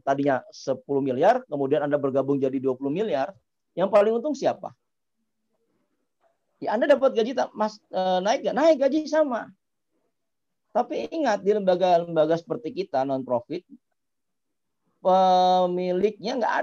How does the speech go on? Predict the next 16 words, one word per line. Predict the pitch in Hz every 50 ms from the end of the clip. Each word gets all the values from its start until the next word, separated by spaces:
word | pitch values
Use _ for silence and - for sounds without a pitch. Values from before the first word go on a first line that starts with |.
| 269
ada. | 233 240 202 165 - _ _ - _ _ _ _ _ _ _ _ _ _ _ _ -
Jadi | 147 170 240
nggak | 240 180 139 151 190
ada | 226 220
pemilik, | 190 208 214 233 240 214 185 175 -
adanya | - 156 160 151 147 - 160 170 220 269 247 208
hanya | 160 190 202
pembina, | - 196 196 185 190 226 233 208 147 127 - _ _ _ _ _ _ _ _ _ _ _ _ _ -
pendiri. | 208 214 233 233 247 254 233 170 - - - _ _ _ _ _ _ _ -
Pembina | 202 202 202 202 208 226 214
dan | 226 233 226
pendiri | 226 226 220 220 220 240 240 -
itu | 320 320 320
tidak | 214 175 175 160 165 180
dapat | 180 208 196 175 180
gaji. | 175 196 202 208 185 175 220 240 214 160 147